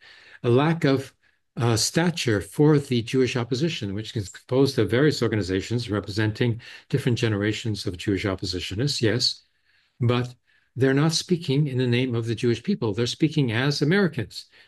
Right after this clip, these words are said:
"Yes, I'm an American, and I say that, you know,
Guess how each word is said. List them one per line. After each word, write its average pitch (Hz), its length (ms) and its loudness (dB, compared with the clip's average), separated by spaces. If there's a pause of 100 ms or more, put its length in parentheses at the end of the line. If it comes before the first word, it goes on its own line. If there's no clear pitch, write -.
"Yes, - 460 0
I'm 165 140 4
an 190 80 6
American, 156 560 4 (360)
and 135 140 0
I 185 80 4
say 185 300 4
that, 170 240 2
you 175 60 0
know, 185 520 0